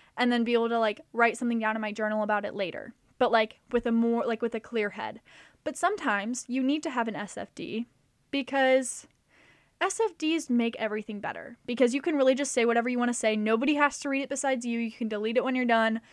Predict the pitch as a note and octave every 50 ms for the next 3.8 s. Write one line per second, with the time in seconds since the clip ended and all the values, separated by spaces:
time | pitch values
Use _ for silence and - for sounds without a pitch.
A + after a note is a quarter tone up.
0 | - - _ - C4 B3 B3 C4 C4 C4+ C4+ C4 B3+ A#3+ A3+ A#3 A#3 A#3 A#3 A#3
1 | A3+ A3+ A3+ A3+ A3 G#3+ A#3+ A#3 A3+ A3 G#3 G#3+ G#3+ G#3+ G#3+ A3 - _ _ _
2 | _ _ _ _ _ _ _ _ _ _ _ _ _ _ _ - D4 D#4 C#4 D4
3 | B3+ A#3+ B3+ B3+ B3 A3+ - G3+ G3 - - - _ - -